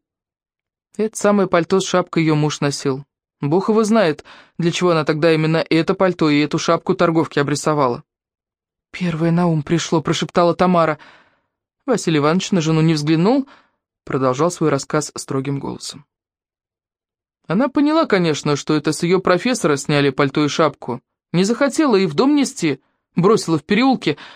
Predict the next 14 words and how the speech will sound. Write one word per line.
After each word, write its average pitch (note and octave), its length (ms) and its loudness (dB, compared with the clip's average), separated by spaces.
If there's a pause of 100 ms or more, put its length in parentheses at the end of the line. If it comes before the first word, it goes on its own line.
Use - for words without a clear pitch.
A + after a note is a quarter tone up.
(160)
а F#3+ 100 2
дома F#3+ 240 4
ее F3 140 2
домработница E3+ 760 0
встретила F3+ 560 0
и D#3+ 40 2
заголосила: E3+ 600 0
«Убили C#4+ 460 2
вашего C#4 420 0
мужа C4 300 0
профессора, C4 680 0
ограбили B3 460 0
и C4+ 40 2
убили». B3 580 0